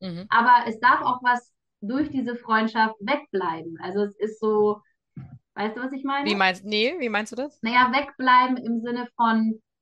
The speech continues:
Speaker 2: ähm, dadurch, dass es ein eigener Raum ist, dadurch, dass es eine andere Welt in dem Moment ist.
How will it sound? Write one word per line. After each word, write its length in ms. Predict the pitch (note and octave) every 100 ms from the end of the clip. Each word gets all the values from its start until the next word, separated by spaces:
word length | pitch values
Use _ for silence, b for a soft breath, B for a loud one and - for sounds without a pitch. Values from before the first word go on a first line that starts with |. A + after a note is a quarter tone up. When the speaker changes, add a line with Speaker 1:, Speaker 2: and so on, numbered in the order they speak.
| _
Speaker 2:
ähm, 680 | G#3 G#3 G#3+ G#3+ G#3 G#3+ G#3+ _ _ -
dadurch, 320 | D#4 C4+ C4
dass 160 | C4+ B3+
es 140 | B3+
ein 80 | B3
eigener 420 | - B3 B3+ A#3+
Raum 260 | C4+ D4 G3 F3
ist, 120 | E3+
dadurch, 280 | G3 G3+ A3
dass 200 | A3 A3
es 140 | A3+ A3
eine 160 | A3 -
andere 640 | G#3+ C4+ C4+ A#3+ A#3+ B3+ A3
Welt 400 | G3 C#4 F#4 A3+
in 140 | G3 G3
dem 180 | F#3+
Moment 320 | F3+ F3+ F3 F3
ist. 300 | F#3 B3 A4